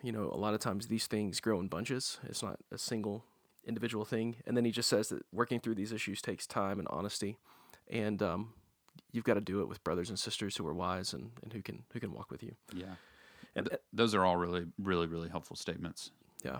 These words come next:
Speaker 2: Sorry, I interrupted you.
Speaker 1: Well, I
Speaker 2: Go
Speaker 1: was
Speaker 2: ahead.
Speaker 1: just gonna say, and then, like, a, just speaking pastorally, when it comes to deconstruction, what we would say is we want you to make your fa-, your faith your own. Yes. Um, but it's very different than recasting the faith according to your preference.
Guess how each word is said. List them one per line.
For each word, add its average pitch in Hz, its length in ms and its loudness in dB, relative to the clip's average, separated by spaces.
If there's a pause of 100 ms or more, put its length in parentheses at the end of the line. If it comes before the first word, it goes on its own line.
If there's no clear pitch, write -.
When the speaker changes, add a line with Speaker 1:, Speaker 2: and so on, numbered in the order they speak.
Speaker 2:
Sorry, 87 300 4
I 85 60 -4
interrupted 85 400 -4
you. 151 60 10
Speaker 1:
Well, 151 80 12
I - 40 12
Speaker 2:
Go 147 60 12
Speaker 1:
was 170 80 10
Speaker 2:
ahead. 175 40 8
Speaker 1:
just 156 100 8
gonna 139 120 8
say, 131 240 12
and 131 100 10
then, 123 140 8
like, 127 200 6
a, - 120 6 (140)
just - 220 4 (180)
speaking 127 360 2
pastorally, 117 640 6 (920)
when 135 140 6
it 120 40 6
comes 170 240 8
to 127 80 2
deconstruction, 113 580 6
what 107 160 2
we 123 80 4
would 120 80 2
say 110 240 6
is 98 460 2
we 120 100 4
want 120 180 6
you 143 60 8
to 120 40 6
make 113 160 6
your 117 80 -2
fa-, - 160 -2 (340)
your - 100 -2
faith - 340 2
your 85 160 2
own. 73 240 0 (840)
Yes. - 420 2 (220)
Um, 104 340 0 (160)
but 120 80 4
it's 110 80 -4
very 120 260 8
different 110 440 2
than 104 180 0
recasting 110 840 0
the 90 100 -8
faith 98 420 0
according 104 340 -2
to - 100 -6
your 92 80 -2
preference. - 580 -4